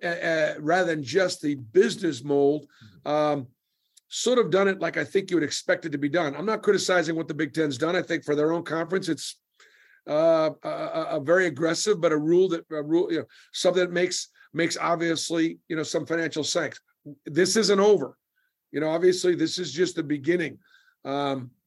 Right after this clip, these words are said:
Speaker 1: you know, an L A less Pac-twelve. Wow.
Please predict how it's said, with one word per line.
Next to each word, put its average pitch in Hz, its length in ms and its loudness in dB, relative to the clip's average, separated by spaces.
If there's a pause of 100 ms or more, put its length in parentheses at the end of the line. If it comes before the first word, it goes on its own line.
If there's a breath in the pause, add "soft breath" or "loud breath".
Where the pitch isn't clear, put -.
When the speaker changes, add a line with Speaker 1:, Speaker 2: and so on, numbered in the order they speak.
(280)
Speaker 1:
you 151 100 2
know, 170 160 0
an 175 280 -4
L 233 360 2
A 208 220 4
less 185 400 0
Pac-twelve. 139 880 -6 (880)
Wow. 135 500 -4